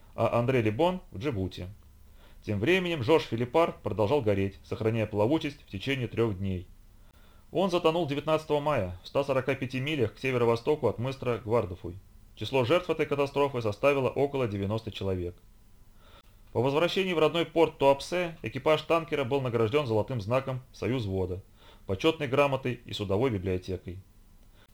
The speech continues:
Спустя некоторое время одиннадцать моряков танкера "Советская нефть" были награждены правительством Франции орденами и медалями почётного легиона.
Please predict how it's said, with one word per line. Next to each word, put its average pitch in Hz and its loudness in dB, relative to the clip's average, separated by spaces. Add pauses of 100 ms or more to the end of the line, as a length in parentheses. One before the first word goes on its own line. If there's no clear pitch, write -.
(160)
Спустя - -2
некоторое 165 2
время 151 -2
одиннадцать 151 -2
моряков 143 0
танкера 143 0
"Советская 123 -2
нефть" 160 -6
были 151 2
награждены 131 -4
правительством 131 -4
Франции 104 -2
орденами 104 -2
и 95 -6
медалями 123 0 (140)
почётного 113 -2
легиона. 90 -4